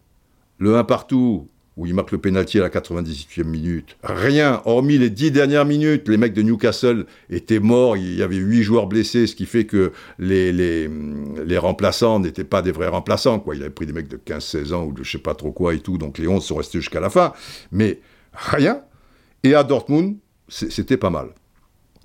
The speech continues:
Et après, la Real Sociedad, ok, il marque un but, euh, et puis là-bas, il,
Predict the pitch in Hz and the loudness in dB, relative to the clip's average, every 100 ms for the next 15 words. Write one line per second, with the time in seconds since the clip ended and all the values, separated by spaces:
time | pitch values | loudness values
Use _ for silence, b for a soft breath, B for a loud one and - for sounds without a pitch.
0 | - 131 120 139 160 113 117 107 - 87 | 2 2 2 2 4 4 0 -2 -10 -8
1 | 73 110 135 - _ - 78 80 95 - | -4 -4 -4 -14 _ -20 -14 -8 -6 -6
2 | 76 71 - - 69 80 78 - 64 65 | -10 -12 -12 -14 -10 -8 -10 -10 -12 -12
3 | 64 67 62 62 - - - - 67 69 | -12 -14 -16 -18 -20 -20 -20 -18 -14 -12
4 | - 104 110 80 67 82 107 85 78 | -8 0 2 2 0 2 2 0 -6